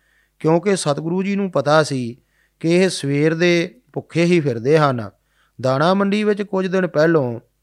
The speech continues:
ਜਵਾਹਰ ਲਾਲ ਜੀ ਬੋਲੇ ਸੀ ਤੇ ਉਹਨਾਂ ਨੂੰ ਹਿੰਦੂਆਂ ਦੱਸ ਦਿੱਤਾ ਸੀ ਕਿ ਅਕਾਲੀ ਤੁਹਾਡਾ ਪੂਰਨਮਾਸ਼ੀ 'ਤੇ ਇੱਥੇ ਲੈਕਚਰ ਨਹੀਂ ਹੋਣ ਦੇਣਗੇ। ਨਹਿਰੂ ਜੀ ਯਤਨ ਵੀ ਕੀਤਾ ਸੀ,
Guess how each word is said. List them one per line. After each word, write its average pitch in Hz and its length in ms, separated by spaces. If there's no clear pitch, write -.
ਜਵਾਹਰ 156 380
ਲਾਲ 151 280
ਜੀ 151 140
ਬੋਲੇ 123 360
ਸੀ 113 280
ਤੇ 156 120
ਉਹਨਾਂ 185 420
ਨੂੰ 165 300
ਹਿੰਦੂਆਂ 143 400
ਦੱਸ 131 260
ਦਿੱਤਾ 156 340
ਸੀ 127 300
ਕਿ 160 220
ਅਕਾਲੀ 151 440
ਤੁਹਾਡਾ 135 640
ਪੂਰਨਮਾਸ਼ੀ 170 720
'ਤੇ 151 400
ਇੱਥੇ 151 640
ਲੈਕਚਰ 151 680
ਨਹੀਂ 156 340
ਹੋਣ 127 220
ਦੇਣਗੇ। 117 440
ਨਹਿਰੂ 175 440
ਜੀ 196 240
ਯਤਨ 175 280
ਵੀ 220 200
ਕੀਤਾ 156 380
ਸੀ, 113 280